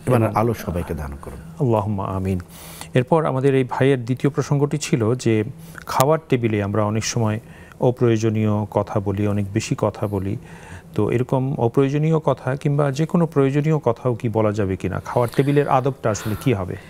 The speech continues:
Speaker 1: খাওয়ার টেবিলের কোনো আদব নেই, খাবারের দস্তরখানের আদব আছে। দস্তরখানে বসে খাওয়া সুন্নাহ। আমরা যেন আমাদের এই অ্যাপার্টমেন্ট অথবা ইটপাটকেল সংস্কৃতিতে এসে দস্তরখানের সুন্নাহকে ভুলে না যাই। হ্যাঁ,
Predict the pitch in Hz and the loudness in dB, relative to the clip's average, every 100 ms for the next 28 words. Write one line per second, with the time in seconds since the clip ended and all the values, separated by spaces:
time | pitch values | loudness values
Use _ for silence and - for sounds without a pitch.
0 | - - 147 151 156 151 151 170 190 180 | -10 2 2 2 2 2 4 4 2 4
1 | 156 120 117 104 117 175 - 117 113 120 | 2 4 0 0 -2 -2 -2 2 2 2
2 | 98 107 - 101 104 80 76 73 71 - | 0 -4 -4 -2 0 -2 -6 -8 -10 -12
3 | - - - - - - - 101 - 110 | -16 -16 -20 -20 -20 -18 -4 -2 0 -2
4 | 120 123 104 107 107 95 92 - 110 107 | -2 -2 -2 -4 -2 0 -2 -2 -2 0
5 | 165 135 120 117 123 123 107 107 113 110 | 0 0 0 2 2 2 2 2 0 -2
6 | - - - - - 98 - 101 120 - | -8 -16 -16 -8 0 0 2 0 0 -2
7 | 123 120 98 - 104 113 - 104 - 113 | -2 0 -2 -2 0 -2 0 -2 -2 -6
8 | - 101 - - 101 95 113 - - 92 | -4 -6 -4 -6 -6 -2 -2 -2 -2 -4
9 | - - - - 107 104 - 117 139 127 | -6 -18 -20 -8 -2 -2 -2 -2 -2 -2
10 | - 110 107 - 82 - 123 95 73 - | -2 0 0 -2 -8 0 0 0 -4 -8
11 | - - 165 | -14 -2 0